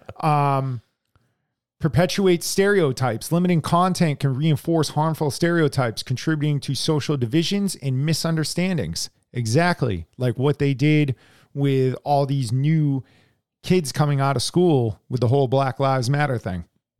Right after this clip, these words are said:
and being taught to, um, you know, that because you're white,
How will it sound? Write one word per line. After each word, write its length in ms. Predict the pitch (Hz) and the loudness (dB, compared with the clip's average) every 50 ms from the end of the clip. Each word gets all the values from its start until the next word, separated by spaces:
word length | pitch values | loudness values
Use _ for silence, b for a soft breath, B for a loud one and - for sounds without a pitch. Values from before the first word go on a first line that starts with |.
| _ _ _ _ _ _ _ _ _ _ _ - | _ _ _ _ _ _ _ _ _ _ _ -6
and 520 | 127 139 135 123 123 123 117 113 113 107 95 | -2 0 0 0 0 -2 -2 -4 -4 -4 -2
being 240 | 131 139 135 123 107 | 0 0 0 0 0
taught 380 | - 135 127 127 123 - - | 0 0 2 2 0 -2 -6
to, 580 | - - 131 120 120 120 120 120 120 117 110 - b b b b b b b - | -6 -4 -4 -2 -2 -2 -2 0 0 -2 -2 -4 b b b b b b b -6
um, 600 | 120 117 110 107 107 104 101 101 101 98 98 98 _ _ _ _ _ _ _ _ _ _ _ _ _ _ _ _ _ _ _ | -4 -2 -2 -2 -4 -4 -6 -6 -6 -8 -10 -12 _ _ _ _ _ _ _ _ _ _ _ _ _ _ _ _ _ _ _
you 80 | 131 127 | -8 -6
know, 320 | 120 104 101 95 98 92 - _ _ - | -6 -6 -6 -6 -8 -10 -14 _ _ -6
that 360 | 131 123 120 - _ _ - | -4 -4 -4 -6 _ _ -6
because 300 | 135 120 123 135 123 113 | -2 0 0 0 0 0
you're 100 | 120 117 | 0 0
white, 400 | 110 113 131 143 143 131 117 - | 0 2 2 2 0 0 -2 -6